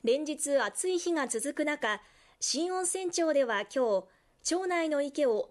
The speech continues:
たらいに乗って往復する涼しげなたらい漕ぎ競争が行われました。新温泉町の石橋池は、周囲の山から湧き水が流れ込んでいるため、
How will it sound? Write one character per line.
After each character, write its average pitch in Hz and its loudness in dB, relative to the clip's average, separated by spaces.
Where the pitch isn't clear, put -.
た 226 -4
ら 320 0
い 359 -2
に 349 2
乗 330 2
っ - -4
て 320 -4
往 302 2
復 277 -2
す 247 2
る 226 2
涼 240 -2
し 285 0
げ 269 2
な 233 0
た 233 -4
ら 277 2
い 349 2
漕 359 0
ぎ 349 2
競 359 2
争 320 2
が 214 0
行 240 -2
わ 240 2
れ 226 -4
ま 220 -6
し - -4
た。 - -2
新 302 0
温 381 0
泉 370 -2
町 311 0
の 247 0
石 196 -2
橋 311 2
池 277 2
は、 190 0
周 294 2
囲 285 2
の 262 2
山 233 0
か 226 -2
ら 208 0
湧 185 0
き 302 0
水 311 2
が 311 2
流 302 2
れ 320 2
込 320 0
ん - -2
で 277 2
い 247 0
る 233 2
た 220 -2
め、 202 -4